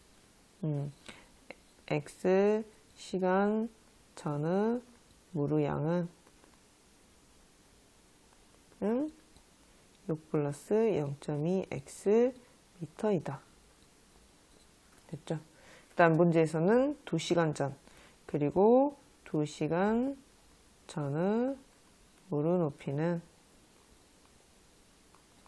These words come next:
여기 X에 이를 넣으니까 육 플러스 영점이 곱하기 이가 돼서 육 플러스 영점사, 즉 육점사 이렇게 되죠.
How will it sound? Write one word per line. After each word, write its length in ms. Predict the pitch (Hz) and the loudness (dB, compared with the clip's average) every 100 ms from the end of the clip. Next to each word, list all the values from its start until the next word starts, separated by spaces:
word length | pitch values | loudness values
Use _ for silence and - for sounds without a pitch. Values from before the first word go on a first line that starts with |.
| - - - - - - | -20 -20 -20 -20 -14 -4
여기 140 | 156 | -2
X에 520 | 147 147 - - 156 151 | 0 -2 -4 0 2 4
이를 300 | 202 196 143 | 4 4 2
넣으니까 500 | 135 131 - 151 - - - - | -2 -6 -6 -6 -6 -16 -20 -10
육 180 | 156 - | -10 -2
플러스 400 | 170 156 156 - | 0 0 0 -2
영점이 640 | 156 143 143 147 147 185 220 | -2 -4 -6 -4 -2 -2 -2
곱하기 480 | - - - 143 165 | -8 -14 -12 -10 -6
이가 300 | 156 151 139 | -4 -4 -4
돼서 460 | 135 - 170 143 - - - - - - - - - | -8 -2 0 -2 -6 -20 -20 -20 -20 -20 -20 -14 -8
육 140 | 151 | -6
플러스 640 | - 151 143 - - 208 196 | 0 0 0 -2 2 4 4
영점사, 720 | 143 135 - 131 135 147 135 - - - - - - | 0 -4 -8 -8 -6 -6 -6 -10 -20 -20 -20 -20 -8
즉 300 | - 202 247 - - 156 | 0 2 0 -6 -14 -10
육점사 800 | 139 - 147 139 131 - 185 165 - - - - - - - - - | -10 -8 -6 -4 -6 -4 -4 -4 -12 -20 -20 -20 -20 -20 -20 -20 -10
이렇게 180 | 156 143 | -6 -6
되죠. 320 | 131 170 160 | -2 0 0